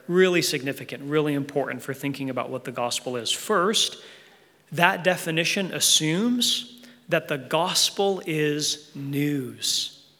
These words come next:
The gospel is news. It's an announcement of something that Jesus did. It's an announcement of something that happened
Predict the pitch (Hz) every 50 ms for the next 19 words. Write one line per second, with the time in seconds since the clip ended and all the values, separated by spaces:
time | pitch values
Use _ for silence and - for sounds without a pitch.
0 | _ _ _ _ _ _ _ _ _ _ _ - 165 139 120 156 156 170 165 -
1 | - - 180 170 156 147 147 143 143 135 - - - 139 139 139 143 139 135 123
2 | 117 113 - - - - - - - - - - - - _ - 180 170 - -
3 | 180 165 160 151 143 143 139 143 160 185 214 226 214 - - - 135 127 117 127
4 | 151 - - - - - - - 165 156 - - - - 175 175 165 - 185 180
5 | 170 156 165 160 151 135 123 127 143 139 135 131 151 143 135 - - 135 120 -
6 | 143 135 135 127 117 107 98 - - _ _ _ _ _ _ _ _ _ _ _
7 | _ _ _ _ - 170 151 - - 170 165 160 156 151 147 160 180 208 214 202
8 | - 170 156 147 156 160 - - - 165 160 - - 156 151 147 131 117 113 -
9 | - - 190 214 226 220 - - 120 110 113 123